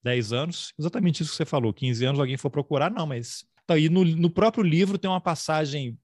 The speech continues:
muito interessante, quer dizer, eles estão reescrevendo o futuro, né? Que tem a ver com o que os militares querem fazer em relação à ditadura, ao golpe, e no livro tem uma passagem que o Winston, né, que é o personagem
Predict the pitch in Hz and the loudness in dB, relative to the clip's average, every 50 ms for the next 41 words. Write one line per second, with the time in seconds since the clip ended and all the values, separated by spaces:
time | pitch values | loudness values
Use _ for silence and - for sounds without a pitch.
0 | _ - 120 120 143 190 196 196 170 - 151 135 123 110 - - 165 185 190 170 | _ -6 -2 0 2 2 2 2 0 0 0 0 0 -2 -2 -2 -2 -2 -2 -2
1 | - - - 98 _ _ _ - 113 107 98 104 98 98 - - 120 113 120 123 | -6 -8 -12 -14 _ _ _ -8 -6 -4 -2 -2 -4 -4 -4 -2 0 2 2 0
2 | 120 - - 131 123 107 123 135 147 160 - - 190 - - 131 123 113 98 98 | 0 0 0 0 2 2 2 2 2 2 0 -2 -4 0 2 2 2 2 2 0
3 | 101 117 139 151 131 - _ _ _ - 113 - 139 127 120 104 127 120 - 131 | -2 -2 -2 -4 -6 -10 _ _ _ -14 -6 -2 -2 0 0 0 -2 -2 -2 -6
4 | 123 117 101 - 135 117 104 120 123 120 117 - 120 117 107 - - 123 117 110 | -8 -6 -6 -6 -6 -4 -2 -2 -2 -2 -2 -2 -2 -2 -2 -4 -6 -6 -6 -4
5 | - 131 123 113 104 127 127 113 117 117 107 - 120 113 104 107 - 147 131 113 | -4 -4 -4 -2 -2 -2 -2 -2 -2 -4 -4 -6 -8 -8 -8 -4 -2 -2 -2 0
6 | 113 123 151 160 156 151 143 131 120 110 110 104 98 95 _ _ _ - - 110 | 0 2 2 4 4 4 2 2 0 0 -2 -4 -6 -8 _ _ _ -10 -6 -6
7 | 113 107 98 113 117 131 139 147 143 143 135 127 120 123 - 117 117 120 135 139 | -4 -2 0 0 2 2 4 4 4 4 2 2 0 -2 -4 -2 -2 0 0 0
8 | 131 139 139 147 143 160 147 151 - - 147 139 - 143 139 143 139 143 147 139 | 2 2 0 0 -2 -2 -4 -2 0 0 -2 -2 0 -2 -2 -2 -2 -4 -6 -4
9 | - 151 147 127 143 156 175 175 - - - 123 110 110 123 117 - 120 110 - | -4 -4 -2 -2 -2 -2 -4 -4 -6 -8 -8 -6 -6 -6 -6 -4 -4 -6 -4 -4
10 | 110 - - 117 107 107 107 107 101 98 101 92 | -4 -4 -4 -4 -4 -2 -2 -4 -4 -6 -8 -10